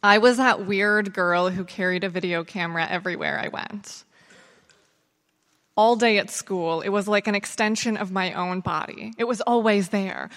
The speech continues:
on the ready, in case anything interesting happened. Of course, nothing that interesting ever did happen to me. I was a very straight-laced teenager in a very average suburban high school.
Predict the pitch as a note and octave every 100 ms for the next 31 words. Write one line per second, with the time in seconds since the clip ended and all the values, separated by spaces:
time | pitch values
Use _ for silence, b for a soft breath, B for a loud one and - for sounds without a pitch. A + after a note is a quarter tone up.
0 | B B3 A#3 G#3+ G3 G#3 G3+ - - B
1 | A#3 A3 G3+ A3 A#3 - F#3+ F3 G3+ F#3+
2 | E3+ A3 A3+ - - - G#3+ G#3+ G#3+ -
3 | - B3 - - b b b b b b
4 | b b _ _ _ - A3 C4 B3 C4+
5 | C4+ B3+ A3+ A3+ A3 G#3+ A3+ G3+ F#3 F#3
6 | F3 F#3+ F3+ F#3+ - - F#3 G3 F3+ -
7 | F#3 G#3+ G3 G3 G3+ G#3 G3+ F#3 G3+ G3+
8 | G3+ G3+ G3 - A3 A3+ A3+ A3 G#3+ -
9 | - - A3+ G#3+ G3+ G3 G3+ F#3+ G3 G3
10 | F#3 G3 G3 G3 F#3+ F#3 b b b b
11 | - F#3+ F#3 G3 F3+ F3 - G#3 F3+ G3
12 | F#3 F3 G3 F#3+ F#3+ - C#3+ - F#3+